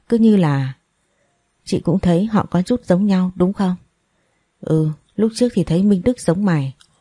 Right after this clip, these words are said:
nhưng bây giờ đứng với lão Duy lại thấy nó có nét giống cả lão ấy nữa. Nhưng mà nếu chỉ như thế này cũng khó có thể kết luận được là hai bố con, bởi vì trên đời này người giống người cũng không phải là hiếm."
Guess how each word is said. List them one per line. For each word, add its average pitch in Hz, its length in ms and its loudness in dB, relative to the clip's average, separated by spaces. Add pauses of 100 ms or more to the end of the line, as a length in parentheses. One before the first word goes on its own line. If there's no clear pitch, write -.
(340)
nhưng 208 160 0
bây 190 160 2
giờ 156 340 2
đứng 165 240 0
với 202 120 0
lão 185 220 -2
Duy 175 320 0 (420)
lại - 180 -2
thấy 175 160 0
nó 170 280 0
có 190 160 -2
nét 226 200 -2
giống 185 280 -2
cả 165 120 -2
lão 135 240 -2
ấy 180 160 0
nữa. 220 360 0 (640)
Nhưng 214 120 2
mà 175 100 4
nếu 165 360 2
chỉ 151 200 0
như 175 160 0
thế 208 140 0
này 139 420 -2 (200)
cũng 180 140 -8
khó 170 360 -4
có 226 100 -2
thể 147 280 0
kết 240 260 -2
luận - 220 2
được 151 200 2
là 143 100 -2
hai 170 260 -4
bố 170 240 -2
con, 160 240 -2 (800)
bởi 160 200 2
vì 151 220 2
trên 190 200 -2
đời 156 160 2
này 135 500 -4
người 165 180 4
giống 190 240 0
người 156 360 4
cũng 180 160 -4
không 196 240 -2
phải 156 160 0
là 143 100 0
hiếm." 156 400 0